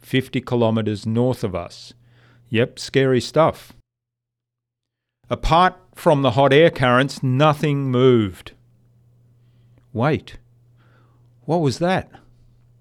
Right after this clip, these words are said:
I looked more carefully in the deep shade under our almond tree and could see them clearly now. Three magpies, obviously stressed from the oppressive heat.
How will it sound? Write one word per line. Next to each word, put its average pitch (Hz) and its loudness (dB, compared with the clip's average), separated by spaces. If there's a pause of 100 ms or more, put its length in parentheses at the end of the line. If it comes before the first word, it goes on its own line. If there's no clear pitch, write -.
(1040)
I 120 -4
looked 143 0
more 127 0
carefully 139 0
in 107 -2
the 107 -4
deep 120 0
shade 139 -2
under 110 -2
our 110 2
almond 135 2
tree 113 -2
and 120 -2
could 110 -8
see 160 2
them 147 2
clearly 165 4
now. 104 -2 (960)
Three 170 2
magpies, 139 -2 (540)
obviously 147 0
stressed - -4
from 123 -4
the 117 0
oppressive 131 -4
heat. 127 -4